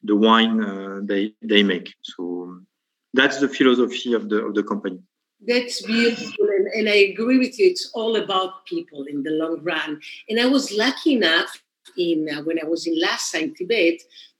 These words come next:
Speaker 2: to meet, uh, Peter's son-in-law in, in this beautiful Sun Regis hotel that they have there. And then in Xi'an, uh, I was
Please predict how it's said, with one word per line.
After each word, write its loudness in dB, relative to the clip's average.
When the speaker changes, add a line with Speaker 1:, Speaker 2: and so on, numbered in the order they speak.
Speaker 2:
to -6
meet, 2
uh, 0
Peter's -6
son-in-law 2
in, 4
in 0
this -6
beautiful 0
Sun 2
Regis 0
hotel -6
that -2
they -2
have 0
there. -4
And 2
then 6
in 0
Xi'an, 2
uh, -4
I 4
was -2